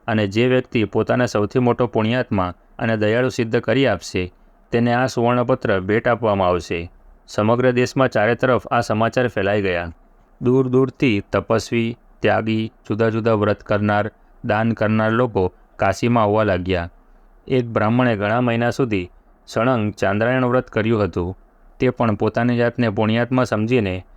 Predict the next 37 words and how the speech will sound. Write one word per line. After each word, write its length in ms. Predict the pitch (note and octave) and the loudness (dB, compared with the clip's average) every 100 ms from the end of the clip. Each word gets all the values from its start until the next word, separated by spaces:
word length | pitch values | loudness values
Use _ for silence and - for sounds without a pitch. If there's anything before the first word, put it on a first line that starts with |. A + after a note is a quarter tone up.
| - - | -20 -8
સુવર્ણપત્ર 640 | - A2+ B2+ A#2+ A#2+ B2 | -2 2 2 0 0 0
લેવા 260 | A#2+ A2+ A#2+ | 2 2 0
માટે 240 | A#2+ B2+ | 0 0
આવી 240 | G2+ G#2 | 0 0
ગયો. 300 | G2 E2+ E2+ - - - - - | -2 -4 -8 -16 -20 -20 -20 -2
પૂજારીએ 440 | A#2 A2 A#2+ B2+ | 0 2 2 2
સ્વર્ણપત્ર 680 | B2 - A2+ A#2 A#2+ A#2+ A#2 | 0 0 0 2 0 0 0
તેના 240 | G#2 A#2 A2+ | 0 0 0
હાથમાં 340 | G2+ - A#2+ | -2 0 0
આપ્યું, 360 | F#2+ F#2 F2+ - _ _ - | 0 -4 -6 -8 _ _ -2
પરંતુ 280 | A2+ A#2+ B2 | 0 2 0
સ્વર્ણપત્ર 680 | - A2+ A#2+ A#2+ B2+ A2 G2+ | 0 0 0 0 -2 -2 -2
તેના 280 | A#2 A#2+ | -2 -2
હાથમાં 320 | G#2 G2 B2+ A2+ | -2 -4 -4 -2
જતાની 360 | G#2 B2 B2 | -2 -2 -2
સાથે 360 | - A#2+ C3+ G#2 | -2 -2 0 -2
જ 100 | F#2+ _ _ - | -4 _ _ -2
તે 80 | |
માટીનું 460 | A#2 G#2 G2 B2 A#2+ | 2 2 0 0 2
બની 220 | G2+ F#2+ | 2 0
ગયું 300 | F2+ F2 F2+ - _ B2 | 0 -2 -4 -10 _ -2
અને 180 | A#2+ | -2
તેની 220 | A#2 B2 A#2+ | 0 0 0
કાંતિ 520 | A2+ A#2+ C3 A2+ F#2+ | -2 0 0 0 0
ઝાંખી 340 | G#2 F#2+ B2+ | -2 -2 -2
પડી 260 | A#2 G2+ F2+ | 0 0 0
ગઈ. 220 | F2 E2+ - _ - - | -2 -6 -14 _ -20 -6
આ 140 | - A#2+ | -2 -2
બ્રાહ્મણે 440 | A#2 A2+ B2 C3 | 0 0 0 0
શરમના 420 | - A2 A#2+ A#2+ | -2 -2 0 2
માર્યા 380 | A#2+ B2+ A#2+ G2+ | 2 2 2 0
તે 240 | - A#2+ | 0 0
સ્વર્ણપત્ર 720 | A#2 A#2+ A#2 A#2+ C3 B2+ A2 | 0 0 0 0 0 0 0
પૂજારીને 480 | G2 G#2+ A2+ A2+ A#2+ | 0 0 0 0 0
પાછું 360 | A2 G2 - G#2+ | 0 -2 0 0
આપી 160 | G2 | 0
દીધું. 380 | F2+ F2 F2+ E2+ | -2 -4 -6 -8